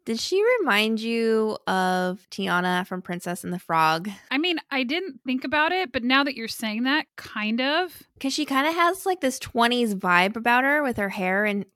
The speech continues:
Speaker 1: especially her dress at the end.
Speaker 2: Yeah, I was gonna say the dress at the end definitely was.
Speaker 1: So I'm like, "She reminds me of Tiana," because that movie is set in kind of the flapper era,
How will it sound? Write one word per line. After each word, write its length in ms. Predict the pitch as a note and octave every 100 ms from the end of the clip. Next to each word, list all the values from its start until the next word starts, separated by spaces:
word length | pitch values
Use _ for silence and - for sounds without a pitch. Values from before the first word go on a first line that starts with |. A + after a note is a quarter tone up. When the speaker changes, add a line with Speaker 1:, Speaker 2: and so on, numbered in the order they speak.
| -
Speaker 1:
especially 400 | G3+ A3+ A3+ C#4
her 100 | A#3+
dress 320 | G3+ E3 E3+
at 100 | A#3
the 140 | C#4 F4
end. 260 | G4 A4 A#3+
Speaker 2:
Yeah, 120 | G#3+
I 20 |
was 80 | A3
gonna 160 | A3+
say 140 | G3+ G#3
the 100 | G3
dress 300 | G#3 G#3+ G#3+
at 80 | F#3+
the 100 | F#3+
end 140 | F#3+
definitely 480 | F3+ E3 F#3 - -
was. 440 | - - G#3+ - - -
Speaker 1:
So 160 | A#3
I'm 80 | A3+
like, 300 | A3+ G#3+ G#3+
"She 240 | - E4 F#4+
reminds 340 | E4 C#4 B3
me 120 | B3
of 100 | A#3+
Tiana," 680 | - B3+ E4+ E4+ A#3+ F3+ F#3+ -
because 420 | A#3 A3 A3 G#3
that 220 | A#3+ F#4
movie 280 | C#4 G3+ F#3+
is 100 | F#3
set 200 | F#3 F3+
in 120 | F3 F3+
kind 240 | F#3 F#3
of 140 | F3+
the 420 | G#3 E3+ E3 F3 A#3 -
flapper 520 | - F#3 F3+ F3+ E3+
era, 520 | - F3 E3+ D#3+ E3